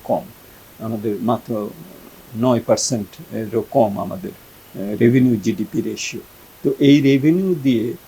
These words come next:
ওই, ওই ঋণ পরিষেবা, আ, এটা তো একটা বড় অংশ তো তখন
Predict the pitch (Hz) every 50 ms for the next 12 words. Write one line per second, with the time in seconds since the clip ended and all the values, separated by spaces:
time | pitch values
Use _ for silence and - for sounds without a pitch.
0 | - - - - - - - 120 123 123 120 113 110 117 117 127 123 117 107 131
1 | 139 139 135 117 - - 120 120 131 131 123 - - 170 156 113 87 - - -
2 | - - - - - - - - 110 110 - 131 127 - - 135 131 - 156 147
3 | 110 123 123 - - 147 117 113 120 143 147 139 156 151 139 131 131 131 - -
4 | 165 151 - 160 - - 135 127 - 143 131 127 131